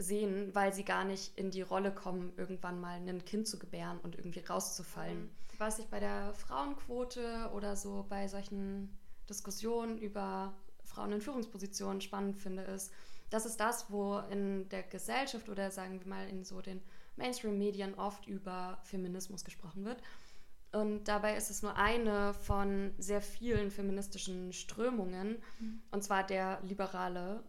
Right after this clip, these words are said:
Speaker 1: Feminismus, also sehr anschlussfähig an eine marktwirtschaftliche, ähm,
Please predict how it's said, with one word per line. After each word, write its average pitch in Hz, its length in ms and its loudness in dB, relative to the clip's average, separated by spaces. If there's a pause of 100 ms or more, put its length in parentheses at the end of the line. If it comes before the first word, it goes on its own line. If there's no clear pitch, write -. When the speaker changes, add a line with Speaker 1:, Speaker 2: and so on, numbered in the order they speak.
Speaker 1:
Feminismus, 196 640 0
also 180 200 -2
sehr 180 300 -2
anschlussfähig 190 880 0
an 185 320 -2
eine 185 340 -2 (300)
marktwirtschaftliche, 196 1400 0
ähm, 185 520 -2